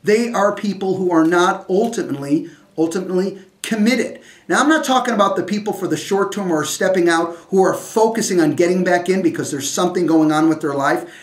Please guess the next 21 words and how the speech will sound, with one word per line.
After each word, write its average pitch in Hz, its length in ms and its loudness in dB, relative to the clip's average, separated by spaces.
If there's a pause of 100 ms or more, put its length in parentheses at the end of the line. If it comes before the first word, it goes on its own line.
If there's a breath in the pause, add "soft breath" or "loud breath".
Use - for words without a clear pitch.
(220 loud breath)
They 226 340 2
have 190 240 2
a 185 80 2
plan 165 260 2
of 151 80 -2
attack, 143 480 -4
and 147 180 -6
kudos 226 460 2
to 165 120 -2
them 143 500 -4
for 175 320 0
that 131 220 -2
plan. - 340 -12 (240 loud breath)
I'm 254 180 0
talking 214 360 0
about 170 260 0
the 190 60 -4
people 127 560 -8 (440 loud breath)
who 180 140 0
basically 196 520 0
felt 151 520 -2